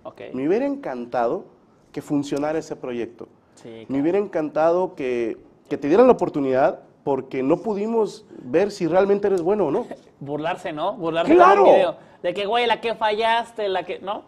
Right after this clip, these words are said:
Speaker 2: Vato, ¿no te has puesto a pensar así como reventamos a un chingo de jugadores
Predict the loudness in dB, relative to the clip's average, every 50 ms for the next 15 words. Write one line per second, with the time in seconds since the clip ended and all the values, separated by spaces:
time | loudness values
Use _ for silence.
0 | -12 -4 -4 -4 -2 0 2 4 4 4 4 4 2 0 2 0 0 -4 -4 -6
1 | -10 -10 -8 -8 -10 -6 -6 -6 -4 0 0 2 2 2 -2 -4 -12 -8 -4 0
2 | 0 0 2 2 0 0 -2 -4 -2 -2 -2 0 0 -2 -4 -4 -6 -8 -6 -4
3 | -4 -6 -6 -4 -2 -2 -2 -2 -4 -4 -2 -2 -2 -2 -2 -4 -6 -8